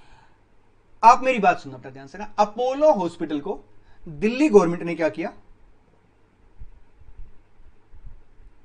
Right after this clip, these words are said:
अपोलो hospital को दिल्ली government ने साहब क्या किया? एक जगह दे दी साहब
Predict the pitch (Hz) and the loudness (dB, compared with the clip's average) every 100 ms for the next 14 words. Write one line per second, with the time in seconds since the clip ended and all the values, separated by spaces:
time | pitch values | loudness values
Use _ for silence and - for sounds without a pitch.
0 | - - - 175 170 214 233 262 285 202 | -20 -20 -10 -6 -4 0 0 2 0 -2
1 | 156 - 156 139 202 - - - - - | -6 -6 -8 -6 -8 -10 -20 -20 -20 -20
2 | 160 135 240 285 302 190 156 160 160 160 | -16 -8 -4 2 2 2 -2 -4 -6 -2
3 | 202 208 240 233 190 302 - - - - | 0 0 0 -2 -4 -8 -12 -20 -20 -20
4 | - 147 - - - - - _ 170 240 | -8 -6 -6 -12 -18 -20 -20 _ 0 4
5 | 202 151 143 135 156 143 | 4 4 -2 -6 -10 -10